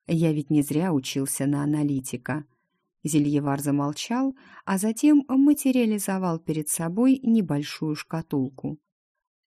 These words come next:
«Я беспокоюсь за тебя и девчонок. Вас явно куда-то хотят втравить, поэтому хочу, чтобы ты взяла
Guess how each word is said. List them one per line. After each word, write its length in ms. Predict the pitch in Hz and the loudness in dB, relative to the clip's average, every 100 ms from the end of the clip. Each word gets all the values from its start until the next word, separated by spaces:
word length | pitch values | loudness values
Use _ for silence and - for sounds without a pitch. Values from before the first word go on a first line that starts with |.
| _ | _
«Я 360 | 165 156 147 139 | -2 2 2 2
беспокоюсь 960 | 139 139 - 151 - 226 185 139 131 - | -2 -6 -6 -8 0 2 4 2 0 -6
за 240 | 156 147 139 | -4 -2 -2
тебя 380 | - 139 151 | -2 -2 0
и 80 | 196 | 0
девчонок. 760 | 156 143 - - 131 127 123 - _ _ _ _ | -2 -6 -8 -4 -2 -2 -4 -14 _ _ _ _
Вас 320 | 156 151 - | -2 0 -2
явно 440 | 147 165 180 151 | -2 -2 2 0
куда-то 440 | 139 147 143 180 170 | 0 -2 -4 -4 -6
хотят 380 | - 131 185 156 | -8 -6 -6 -6
втравить, 720 | - 147 151 147 120 - _ _ _ _ _ | -6 -6 -4 -4 -6 -10 _ _ _ _ _
поэтому 480 | - 160 165 160 151 | -2 -2 0 -2 -2
хочу, 440 | - 151 - - | -2 -6 -6 -8
чтобы 400 | 170 - 139 135 | -8 -6 -8 -6
ты 460 | 131 - 180 165 131 | -8 -2 0 0 -4
взяла 640 | - 143 147 135 135 143 | -10 -6 -2 0 0 -2